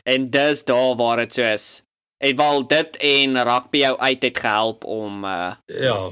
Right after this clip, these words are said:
Speaker 1: jy weet.
Speaker 2: ek weet dit.
Speaker 1: <laughs>
Speaker 2: Daai game
Speaker 1: Jy
Speaker 2: is
Speaker 1: moet,
Speaker 2: legend.
Speaker 1: jy moet
Speaker 2: Die feit
Speaker 1: Namibië of Italië vat en jy moet vir Nieu-Seeland in die World Cup wen, tipe vibes.
Speaker 2: Portugal. Yes.
Speaker 1: <laughs>
Speaker 2: Ja, daai game, dat daar nog nie weer 'n remake was van daai ding nie.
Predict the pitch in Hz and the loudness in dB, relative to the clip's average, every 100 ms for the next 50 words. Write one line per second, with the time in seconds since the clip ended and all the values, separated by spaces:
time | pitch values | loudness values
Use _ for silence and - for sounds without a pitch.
0 | - 117 110 113 113 - 151 127 104 98 | -6 -6 -4 -4 -2 -2 0 0 0 -2
1 | 95 415 - - - - - - - - | 0 -2 -2 -2 -2 -2 -8 -10 -10 -2
2 | 127 127 139 131 127 123 156 117 151 156 | 2 2 4 2 2 2 2 2 2 2
3 | 160 175 156 151 151 160 160 156 151 - | 2 2 4 2 2 2 2 2 -2 0
4 | 160 147 151 143 - 135 127 - 123 117 | 2 2 2 0 2 0 0 0 0 0
5 | 120 123 123 - 127 113 117 120 117 120 | -2 -2 -4 -2 -2 2 2 4 2 0
6 | 113 104 104 117 104 90 76 69 107 95 | 2 0 0 -2 -2 -2 -4 -6 -8 -6
7 | 98 69 69 151 131 117 123 107 107 98 | -6 -6 0 2 2 0 -2 0 0 0
8 | 98 - _ - - _ 107 110 110 98 | -4 -8 _ -20 -20 _ -4 -2 0 0
9 | - - - - - 135 127 120 135 139 | 0 -2 -6 -20 -6 -2 0 2 2 2
10 | 143 135 131 113 - - - 127 135 147 | 0 0 -2 -6 -10 -10 -6 0 2 2
11 | 165 160 190 135 143 143 131 123 131 135 | 2 2 2 4 4 4 2 2 2 2
12 | 131 117 117 113 110 - 123 120 107 107 | 0 0 -2 0 0 0 0 -2 -2 -2
13 | 107 110 107 101 | -2 -4 -4 -6